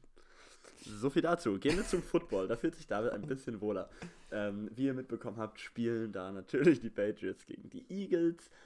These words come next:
Und wir können das Ganze nicht ordentlich previewen. Was wir aber tun können, ist, ähm, aufbauen auf dem, was wir in den letzten Wochen über diese Teams gesagt haben. Und daraus, ähm, kriegt man ein relativ klares Bild zusammen,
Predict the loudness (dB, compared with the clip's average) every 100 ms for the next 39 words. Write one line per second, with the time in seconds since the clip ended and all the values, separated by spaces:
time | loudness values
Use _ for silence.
0 | -20 _ -8 -6 -6 -4 -4 -6 -6 -8
1 | -8 -8 -6 -6 -6 -8 -4 -2 0 0
2 | 0 -4 -2 -4 -4 -4 -4 -4 -2 -4
3 | -4 -10 -20 -20 _ -6 -6 -8 -6 -4
4 | -2 -2 -2 -4 -6 -6 -4 -4 -6 -6
5 | -8 -8 _ _ -10 -6 -6 -6 -10 -10
6 | -8 -8 -8 -10 -12 -8 -8 -8 -8 -8
7 | -8 -8 -4 -2 -2 -4 -8 -6 -8 -12
8 | -20 _ _ _ _ -14 -10 -6 -4 -4
9 | -8 -10 -6 -6 -6 -4 -4 -4 -10 -10
10 | -8 -12